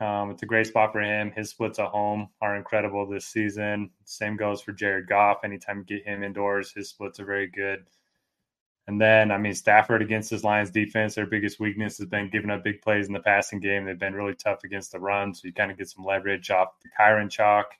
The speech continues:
And I probably won't play Love, but he has been, he has been playing really well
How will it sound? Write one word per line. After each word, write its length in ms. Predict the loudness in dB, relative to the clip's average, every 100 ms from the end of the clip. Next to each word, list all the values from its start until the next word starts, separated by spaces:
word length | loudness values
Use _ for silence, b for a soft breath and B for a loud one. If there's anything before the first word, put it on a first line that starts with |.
| _ _ _ _ _ _ _ _ _ _
And 320 | 2 6 6 6
I 60 |
probably 260 | 10 12 12
won't 180 | 10 12
play 140 | 10
Love, 300 | 10 8 8
but 80 | 6
he 80 | 6
has 140 | 4
been, 300 | 2 -2 -4
he 140 | 0 2
has 140 | 2
been 160 | 0 -2
playing 460 | -2 -2 -4 -8 _
really 220 | -6 -4
well 380 | -2 -2 -4 -6